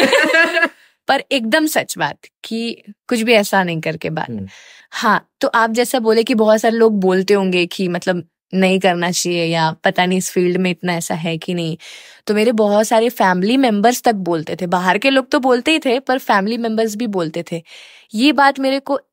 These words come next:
Speaker 1: एक चीज़ जो, जो बात है वो मेरे को बहुत बाद में पता चला कि जो भी मम्मी पापा को लोग बोलते थे वो मम्मी पापा मेरे तक पहुंचने नहीं देते थे वो बात। मतलब मेरे को कभी ये बताते नहीं थे कि लोग मम्मी पापा को ऐसा बोल रहे। और मेरे को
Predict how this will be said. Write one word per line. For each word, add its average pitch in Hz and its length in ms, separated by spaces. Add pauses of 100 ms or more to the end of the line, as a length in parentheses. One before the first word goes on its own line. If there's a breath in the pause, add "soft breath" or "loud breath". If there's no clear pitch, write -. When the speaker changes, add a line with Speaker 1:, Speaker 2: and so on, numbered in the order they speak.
(140)
Speaker 1:
एक 208 200
चीज़ 214 260
जो, 196 300
जो 214 120
बात 196 320
है 202 120
वो 196 140
मेरे 220 180
को 220 120
बहुत 208 320
बाद 180 320
में 220 160
पता 190 340
चला 185 560 (520 loud breath)
कि 240 460 (520)
जो 214 160
भी 247 140
मम्मी 220 320
पापा 247 300
को 247 140
लोग 233 220
बोलते 196 380
थे 247 120
वो 226 100
मम्मी 202 280
पापा 208 240
मेरे 202 220
तक 220 180 (160)
पहुंचने 214 440
नहीं 214 140
देते 165 240
थे 180 140
वो 151 140
बात। 151 180 (140)
मतलब 247 200
मेरे 254 200
को 277 100
कभी 269 280
ये 269 60
बताते 226 400
नहीं 220 140
थे 180 140
कि 220 120
लोग 226 200
मम्मी 214 240
पापा 208 220
को 196 120
ऐसा 190 200
बोल 165 200
रहे। - 140 (600 soft breath)
और 311 200
मेरे 311 320
को 320 320